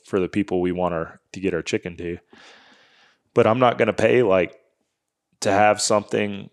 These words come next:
where you could just drive by and see it, or we could have a farm tour, or you can call me and, and talk to me,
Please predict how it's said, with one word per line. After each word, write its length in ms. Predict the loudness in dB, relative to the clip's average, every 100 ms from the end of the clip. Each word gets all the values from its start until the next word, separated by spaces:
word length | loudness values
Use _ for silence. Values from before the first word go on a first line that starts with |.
| -6
where 260 | 0 0
you 240 | 0 -4 -6
could 160 | -6
just 500 | -2 0 0 -2 _
drive 460 | -14 -6 -2 -2 -2
by 240 | -6 -4
and 120 | -4 -4
see 200 | -8 -6
it, 180 | -6 -8 -16 -8
or 80 | -6
we 100 | -2
could 120 | 0
have 140 | 0
a 60 | -2
farm 360 | -4 -2 -2 -6
tour, 420 | -6 -4 -6 -10 -18
or 540 | -8 -4 0 0 -2 -10 _ _
you 140 | -14 -12
can 160 | -10
call 280 | -6 -2 -2
me 200 | -4 -10 -12 _ _ -12
and, 240 | -12 -10
and 200 | -12 -10
talk 280 | -4 -4 -4
to 80 | -14
me, 260 | -12 -14